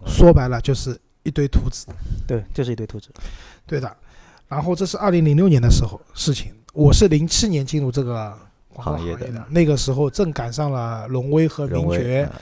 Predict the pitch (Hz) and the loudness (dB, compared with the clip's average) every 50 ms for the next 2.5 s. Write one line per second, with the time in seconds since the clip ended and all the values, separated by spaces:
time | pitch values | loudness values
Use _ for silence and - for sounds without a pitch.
0 | - - - - 151 139 - 156 147 131 - 160 160 151 139 120 104 - 131 131 | -16 -10 -6 -4 -4 -2 0 0 2 4 4 2 2 2 0 -2 -2 -2 -2 -2
1 | - 131 123 127 123 117 123 120 - 127 120 113 110 104 - 156 147 135 127 160 | -2 -2 -2 -2 0 0 -2 -2 -4 -6 -6 -6 -8 -6 -4 -2 -2 -2 -2 -6
2 | 160 135 113 - - 110 110 123 104 | -8 -8 -8 -8 -8 -6 -6 -6 -6